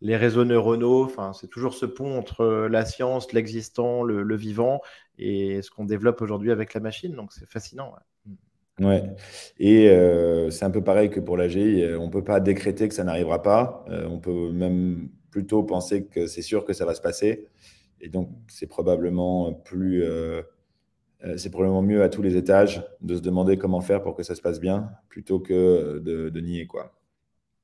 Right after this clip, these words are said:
Speaker 1: Ouais, bien sûr. Et alors, je partage tout à fait. Et peut-être, euh, donc, en effet, se poser, euh, ces questions-là le plus vite possible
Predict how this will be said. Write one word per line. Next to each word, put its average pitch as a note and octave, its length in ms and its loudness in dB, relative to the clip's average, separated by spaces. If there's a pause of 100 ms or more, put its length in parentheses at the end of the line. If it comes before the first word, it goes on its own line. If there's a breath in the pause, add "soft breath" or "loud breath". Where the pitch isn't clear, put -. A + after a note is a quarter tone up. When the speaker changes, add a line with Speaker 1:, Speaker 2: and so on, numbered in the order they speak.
(600 loud breath)
Speaker 1:
Ouais, A#2+ 100 2
bien A#2 120 0
sûr. A#2 220 -2 (340 loud breath)
Et G#2+ 240 0
alors, G2+ 140 0
je - 80 -12
partage G#2+ 320 -2
tout G#2 140 -10
à G#2+ 100 0
fait. B2+ 440 2
Et G#2+ 80 0
peut-être, - 440 -2
euh, G#2 380 2
donc, G2 320 -10
en B2+ 120 -2
effet, A#2+ 240 2
se - 220 2
poser, C3 600 6
euh, G2+ 420 0 (180)
ces A#2 260 -6
questions-là A#2+ 400 0
le B2+ 180 4
plus B2+ 160 2
vite A#2 180 -4
possible A#2+ 680 -2